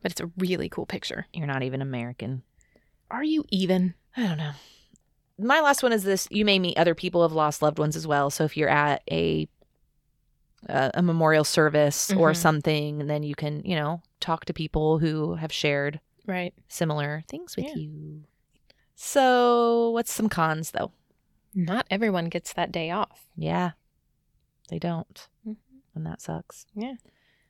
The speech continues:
Speaker 2: I just, but it's sad. You're celebrating because people have died.
Speaker 1: Yep. That's what I have
Speaker 2: Like,
Speaker 1: too.
Speaker 2: it's, or I guess we're not on celebrate anymore. You're
Speaker 1: You're commemorating.
Speaker 2: you're commemorating death.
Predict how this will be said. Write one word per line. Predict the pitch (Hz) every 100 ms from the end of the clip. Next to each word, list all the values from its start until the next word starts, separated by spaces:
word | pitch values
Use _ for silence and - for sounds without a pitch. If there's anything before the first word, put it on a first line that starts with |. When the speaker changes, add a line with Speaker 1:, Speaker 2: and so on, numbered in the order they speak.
| _ _
Speaker 2:
I | -
just, | 339
but | 480
it's | 427 -
sad. | 247 330 156 160 170
You're | 202 269 -
celebrating | - 330 294 285 262 -
because | 240 - 285 277
people | - 160 220
have | 196 156
died. | 170 160 143 117 127 -
Speaker 1:
Yep. | - _ _ -
That's | 165 - 196
what | 208
I | 233
have | 233 220
Speaker 2:
Like, | 208
Speaker 1:
too. | 247 220
Speaker 2:
it's, | 214 - - - - -
or | 190 196 - -
I | 185
guess | 180 170 -
we're | 160
not | 156 -
on | 147
celebrate | 151 147 120
anymore. | 139 135
You're | 139 147 - _ _ _ _ _ _
Speaker 1:
You're | 185
commemorating. | - 185 196 285 160 165
Speaker 2:
you're | 175
commemorating | 202 202 175 165 156 151 156 _ _ _ _ _ _ - -
death. | 147 101 - -